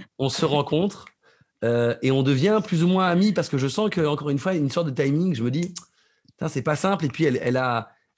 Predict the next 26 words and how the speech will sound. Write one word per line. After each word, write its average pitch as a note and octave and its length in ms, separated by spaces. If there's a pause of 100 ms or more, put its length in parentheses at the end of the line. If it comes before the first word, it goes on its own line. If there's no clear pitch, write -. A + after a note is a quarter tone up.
elle A2 160
est, A2+ 100
elle G2+ 100
est G#2 120
tr-, - 80
extrêmement A#2 380
sauvage, A#2+ 440
extrêmement, A2+ 480
elle G#2 80
est G2 40
un F#2 60
peu A2+ 100
rock, A#2+ 380
elle, A2+ 80
et G2+ 40
cetera. G2+ 340
Donc G2+ 160
j'ai, G2+ 140
j'ai G2 140
dû, F#2 300 (460)
je - 80
suis G#2 100
pas C#3 120
serein, B2+ 380
quoi. G#2 380
C'est, G2+ 720